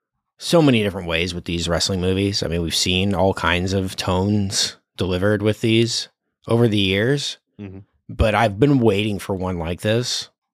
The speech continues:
Speaker 1: that shows kind of the, what it's really like <laughs> behind the scenes and, uh, how gritty it is and real it really is, uh, how it's li-, real life for these people. And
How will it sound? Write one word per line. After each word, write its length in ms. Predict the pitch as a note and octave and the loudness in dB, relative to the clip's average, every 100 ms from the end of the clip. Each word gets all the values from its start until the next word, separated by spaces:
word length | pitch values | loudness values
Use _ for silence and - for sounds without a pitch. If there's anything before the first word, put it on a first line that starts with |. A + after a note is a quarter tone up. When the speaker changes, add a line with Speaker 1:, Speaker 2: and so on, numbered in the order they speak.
| _ _ _ - | _ _ _ -6
Speaker 1:
that 160 | G#2 F#2+ | -2 2
shows 380 | A2+ F2+ G2 - | 2 2 -2 -2
kind 240 | F#2+ F#2 | -2 0
of 100 | F2+ | -2
the, 120 | F2+ F2 - A2 | -4 -6 -10 -6
what 160 | G2+ G2 | -4 -2
it's 160 | - | -4
really 240 | E2+ F#2+ G#2+ | -4 -2 0
like 520 | A#2+ C3+ D3 - - _ _ | 4 4 2 -2 -6 _ _
<laughs> 220 | _ _ | _ _
behind 320 | C3+ C3+ C#3+ | 2 4 4
the 80 | D3 | 2
scenes 640 | - D#3+ D#3+ D#3+ D#3+ - - _ _ _ _ _ _ _ | 2 2 2 2 0 -4 -8 _ _ _ _ _ _ _
and, 800 | A#2+ A#2+ A#2 A#2 A#2+ A#2 A#2+ A#2 - _ _ _ - - _ _ _ - | -2 0 2 0 0 0 -2 -6 -20 _ _ _ -20 -20 _ _ _ -14
uh, 260 | C3+ C3+ B2 | -10 -8 -4
how 180 | - C3 | 2 2
gritty 440 | F#2+ A2+ A#2+ C3 | 2 2 4 4
it 100 | B2+ | 6
is 340 | B2+ C3 C3+ A#2 | 6 6 4 2
and 180 | G#2 G2 | 0 2
real 460 | G#2+ A2+ A#2 B2 | 2 4 4 4
it 180 | B2 A#2 | 2 2
really 420 | A2+ A#2 C3+ A2 | 4 6 6 4
is, 500 | G2+ A#2+ C#3+ - - _ | 4 2 0 -6 -10 _
uh, 340 | - A2 G#2+ F#2+ | -4 -2 0 2
how 140 | G2+ | 0
it's 160 | F#2+ F#2 | 0 0
li-, 280 | F2 G2 | 2 2
real 220 | F#2+ G#2+ G#2+ | 2 2 2
life 280 | F2 G#2 | 2 0
for 120 | - A#2+ | 0 0
these 180 | A#2+ | 2
people. 460 | - B2 D3 C#3 C3+ | 2 0 2 2 2
And 380 | G2+ E2+ D#2+ | 0 -2 -8